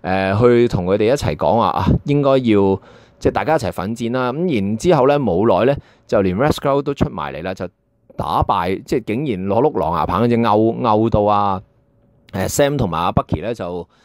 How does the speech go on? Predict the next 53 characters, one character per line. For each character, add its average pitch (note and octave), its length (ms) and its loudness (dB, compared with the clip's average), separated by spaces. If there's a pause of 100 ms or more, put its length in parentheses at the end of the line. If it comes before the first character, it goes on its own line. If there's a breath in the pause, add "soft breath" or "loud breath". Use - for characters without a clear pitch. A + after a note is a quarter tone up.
即 C#3 100 -2
係 B2 40 -2
重 G#2 220 -2
傷， D3+ 180 2
噉 A#2+ 140 -2
甚 G#2 160 -2
至 G#2+ 80 -8
乎 F2 160 -8
亦 F#2 80 -6
都 D3 140 0
吊 G#2+ 260 0
起 A2+ 60 2
阿 A#2 100 2
Bru-， C3+ 340 -4
呃， E2+ 220 -4
Steve - 300 0
Rogers C3 420 0
呢， B2 120 -2
就， E2 320 -4
呃， D#2+ 360 -4 (360 loud breath)
去， G#2 640 4
去， G2+ 320 4
呃， E2 180 -2
虐 F#2+ 220 2
待 F2+ 140 -2
嘅。 F2+ 320 0 (800 soft breath)
噉 G#3+ 180 2
到 G3 160 4
某 C3+ 260 0
一 F3+ 60 2
個 C3 300 0
情 E2+ 260 -6
況 B2 260 -2
之 D#3+ 140 -4
下 A#2+ 160 0
呢， C3 160 0
就 F2+ 460 -2
係， F2 520 -2
呃， E2 500 -2 (240)
阿， G2+ 420 0 (960)
阿 G#2+ 420 2
Steve D3+ 240 0
Rogers C#3+ 360 0
呢， B2 100 0
就 F#2+ 160 -2
覺 G2 140 -2
得， B2+ 160 0 (200)
唉， - 200 2
都 C#3+ 100 2
冇 G2 200 0
希 A2+ 100 0
望 E2 240 -6
啦。 E2 60 -6